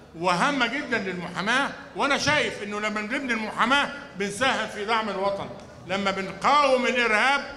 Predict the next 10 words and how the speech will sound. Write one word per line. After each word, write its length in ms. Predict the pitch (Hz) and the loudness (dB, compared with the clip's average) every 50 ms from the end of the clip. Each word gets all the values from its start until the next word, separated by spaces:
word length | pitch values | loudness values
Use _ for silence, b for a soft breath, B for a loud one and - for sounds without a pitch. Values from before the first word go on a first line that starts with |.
| - - - 220 | -14 -10 -4 -2
احنا 320 | 214 214 - 202 214 214 | -2 -2 -2 -2 -2 -2
بنكرس 600 | 208 208 208 202 190 - 202 233 247 240 233 214 - - - - - - - - 190 | -2 -2 -4 -4 -6 -4 -2 -2 -2 -2 -2 -4 -6 -10 -14 -14 -14 -16 -12 -10 -8
المحاماة 600 | 190 196 185 - 160 190 202 220 226 233 226 220 | -6 -6 -4 -4 -2 0 2 2 2 2 2 2
وبنكرس 520 | 196 196 196 196 196 208 226 220 202 - | 0 -2 -4 -4 -2 0 0 0 0 -2
العدالة. 380 | 170 180 160 190 190 185 170 156 B B B B | 0 0 0 2 2 0 -2 -2 B B B B
يعني 280 | 202 208 190 202 208 214 | 2 2 4 4 2 0
احوال 540 | 208 190 175 143 156 196 247 302 311 294 262 | -2 -4 -4 -2 2 4 6 6 6 6 4
العدالة 540 | 226 202 170 202 208 208 254 247 226 208 190 | 2 4 4 2 4 2 2 2 2 0 -2
في 80 | - | -4
العريش 400 | - 185 170 196 208 208 202 - | -4 -4 -4 -2 -2 -4 -6 -8